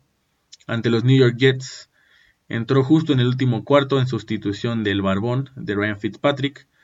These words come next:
y completó los dos pases que intentó para sumar un total de nueve yardas.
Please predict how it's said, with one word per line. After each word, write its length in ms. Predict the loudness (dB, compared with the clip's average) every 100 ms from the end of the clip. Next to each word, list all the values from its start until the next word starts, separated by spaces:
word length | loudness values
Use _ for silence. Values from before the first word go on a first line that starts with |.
| _ _ _ _
y 80 | -2
completó 420 | 0 2 2 2
los 120 | 4
dos 160 | 2 2
pases 340 | 2 2 -2
que 80 | -4
intentó 580 | -4 -4 -2 0 -2 0
para 200 | -2 -2
sumar 380 | -2 -4 0 0
un 100 | -2
total 380 | -4 0 0 0
de 80 |
nueve 260 | -2 -2 0
yardas. 540 | -2 -4 -8 -20 -20